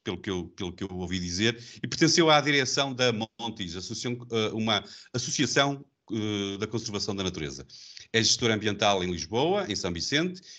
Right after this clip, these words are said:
e escreve para o Observador, para a Agropo-, Agroportal. Estão a ver como eu gaguejo sempre quando começo a gravar Os Homens do Fraco.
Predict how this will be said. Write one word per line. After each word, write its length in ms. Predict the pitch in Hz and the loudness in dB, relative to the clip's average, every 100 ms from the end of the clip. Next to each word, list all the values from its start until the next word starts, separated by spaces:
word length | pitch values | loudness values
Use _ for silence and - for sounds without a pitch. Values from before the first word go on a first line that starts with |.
| - | -4
e 60 | 139 | 2
escreve 520 | - - 156 156 143 | 2 6 6 6 2
para 200 | - 135 | -4 -2
o 60 | |
Observador, 720 | 127 123 127 117 107 131 135 131 | -2 -4 -4 -4 0 0 0 -2
para 420 | 120 107 104 101 | 2 4 4 4
a 40 | |
Agropo-, 580 | 98 107 98 104 98 - _ 110 113 110 _ | 2 0 -2 -4 -4 -6 _ 2 2 2 _
Agroportal. 1200 | 113 110 95 - 101 87 - - - - 107 113 | -2 0 0 -2 -10 -14 -16 -18 -14 0 2 2
Estão 200 | 123 117 | 0 -6
a 40 | 104 | -6
ver 180 | 107 107 | -4 -6
como 120 | 104 | -4
eu 180 | 101 101 - 107 | -4 -6 -10 -2
gaguejo 300 | 104 104 98 | 0 0 0
sempre 240 | 110 101 | -4 -2
quando 160 | 104 92 | -4 -4
começo 180 | 98 | -6
a 20 | 92 | -4
gravar 240 | 90 92 | 0 0
Os 120 | 90 | 0
Homens 200 | 92 87 | -4 -4
do 60 | 82 | -4
Fraco. 320 | 104 110 113 | -2 -2 -2